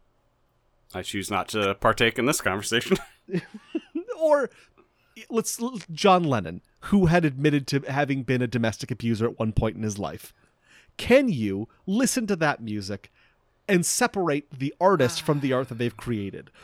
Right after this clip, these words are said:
Speaker 2: Or can you separate, can you look at, at a really trashy film and find the parts of it that are really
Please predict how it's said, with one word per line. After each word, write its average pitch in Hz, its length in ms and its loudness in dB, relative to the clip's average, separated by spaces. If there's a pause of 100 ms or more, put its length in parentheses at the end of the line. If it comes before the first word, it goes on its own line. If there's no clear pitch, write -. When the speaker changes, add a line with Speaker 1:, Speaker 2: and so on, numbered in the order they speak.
Speaker 2:
Or 214 120 6
can 233 220 0
you 233 100 -2
separate, 202 600 -4 (1300)
can 247 180 4
you 311 120 4
look 247 200 0
at, 233 140 4 (100)
at 170 120 2
a 147 160 2
really 160 440 -2
trashy 156 600 0
film 104 500 0 (500)
and 185 280 2 (440)
find 226 520 2
the 185 140 -4
parts - 380 -2
of 165 80 -2
it - 140 -8
that 143 140 2
are 139 100 0
really 135 520 -2